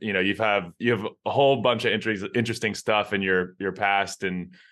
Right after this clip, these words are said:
you know, what you're working on and how you've gotten to where you are today. I'd love to dive into all that, but one of the things you did was give me some homework for this episode. I, I went and listened to, uh, "Sold a Story" by,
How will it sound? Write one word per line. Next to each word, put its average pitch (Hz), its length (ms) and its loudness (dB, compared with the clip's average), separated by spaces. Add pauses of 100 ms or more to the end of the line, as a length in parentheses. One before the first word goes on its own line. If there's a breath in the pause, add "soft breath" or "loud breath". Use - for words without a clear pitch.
(160 loud breath)
you 107 80 -2
know, 95 200 4
what 107 220 2
you're 104 100 4
working 135 360 4
on 131 240 6
and 113 100 0
how 117 80 0
you've 120 220 0
gotten 113 220 0
to 117 100 -10
where 117 160 0
you 113 160 2
are 113 160 4
today. 113 480 2
I'd 101 100 0
love 110 240 0
to 107 160 -2
dive 110 380 -2
into 110 180 2
all 110 280 2
that, 95 380 2
but 98 200 -2 (500)
one 135 140 4
of 139 60 2
the 135 120 2
things 123 300 2
you 117 180 4
did 113 380 0
was 107 260 0
give 120 160 -2
me 117 80 -2
some 110 180 -2
homework 113 460 2
for 101 100 -6
this 90 180 -4
episode. 87 520 -2
I, 90 140 4
I 101 180 2
went 113 240 4
and 110 80 -2
listened 117 440 2
to, 107 500 4
uh, 101 180 4
"Sold 131 240 2
a 123 60 2
Story" 110 500 2
by, 101 520 2